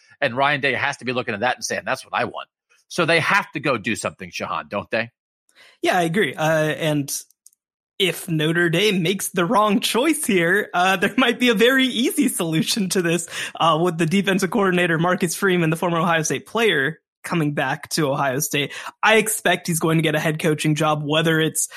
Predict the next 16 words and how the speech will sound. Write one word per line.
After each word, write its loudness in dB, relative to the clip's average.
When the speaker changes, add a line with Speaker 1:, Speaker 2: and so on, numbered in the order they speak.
Speaker 2:
uh, 2
whether 2
it's -2
at 0
Notre 2
Dame 2
or 0
at -2
Cincinnati 0
or 0
really 2
anywhere 0
else. -4
I -4
mean, -4
it, -6